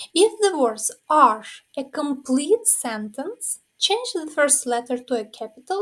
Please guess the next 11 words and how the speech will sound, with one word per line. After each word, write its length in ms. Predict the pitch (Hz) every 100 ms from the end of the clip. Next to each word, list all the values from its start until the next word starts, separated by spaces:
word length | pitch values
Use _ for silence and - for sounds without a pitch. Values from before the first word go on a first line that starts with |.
| 427
letter 220 | 453 440 - 269
and 120 | 247 - 294
add 120 | 339 - -
a 60 | 254 254 285
final 360 | 277 311 311 302
punctuation, 600 | 277 - 254 233 214 - -
a 60 | 269 254
period 280 | 254 330 466
or 200 | 311 -
question 460 | 247 247 - 262 247
mark. 260 | 214 202